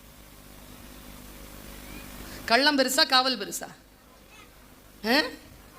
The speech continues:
சின்னதெல்லாம் கத்துது கள்ளம்னு, பெருசெல்லாம் கத்துது காவல்னு. உண்மையா சொன்னா கள்ளம் தாங்க பெருசு. ஏன் தெரியுமா? எவ்வளவு காவல் காத்துக்கோங்க,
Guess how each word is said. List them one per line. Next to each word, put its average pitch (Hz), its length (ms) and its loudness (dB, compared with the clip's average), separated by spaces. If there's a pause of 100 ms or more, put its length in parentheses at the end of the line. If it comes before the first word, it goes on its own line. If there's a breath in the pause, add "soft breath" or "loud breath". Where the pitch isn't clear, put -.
(1900 loud breath)
சின்னதெல்லாம் 269 520 6
கத்துது 247 360 2
கள்ளம்னு, 220 500 4 (640 loud breath)
பெருசெல்லாம் 269 600 6
கத்துது 247 380 0
காவல்னு. 214 500 4 (2750)
உண்மையா 302 380 8
சொன்னா 247 280 2
கள்ளம் 277 480 2
தாங்க 269 220 4
பெருசு. - 500 -4 (1000)
ஏன் 294 180 6
தெரியுமா? 269 240 6
எவ்வளவு 254 800 4
காவல் 320 340 8
காத்துக்கோங்க, 247 540 -2